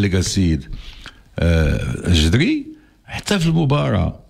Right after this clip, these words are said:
المباريات في المغرب كلهم اللي دازوا، لا المنتخب ولا الوداد ولا الرجاء ولا الجيش،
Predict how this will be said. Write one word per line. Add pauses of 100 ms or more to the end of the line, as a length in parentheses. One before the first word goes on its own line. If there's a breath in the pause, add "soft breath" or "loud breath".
(140)
المباريات
في
المغرب
كلهم
اللي
دازوا،
لا
المنتخب
ولا
الوداد
ولا
الرجاء
ولا
الجيش،